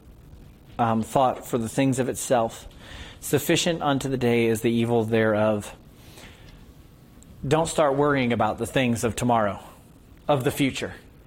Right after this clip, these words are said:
Don't start worrying. Um, that's literally, literal translation. Um, Lamentations chapter three.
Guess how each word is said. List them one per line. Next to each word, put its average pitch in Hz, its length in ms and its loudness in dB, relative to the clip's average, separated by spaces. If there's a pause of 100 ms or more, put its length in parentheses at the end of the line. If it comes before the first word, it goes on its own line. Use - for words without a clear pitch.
(440)
Don't 208 220 2
start 160 300 4
worrying. 131 320 4 (480)
Um, 131 380 4
that's 143 320 0
literally, 151 720 4 (840)
literal 156 380 4
translation. 131 640 2 (480)
Um, 131 340 4 (1300)
Lamentations 139 960 0 (720)
chapter 123 400 0
three. 113 380 -2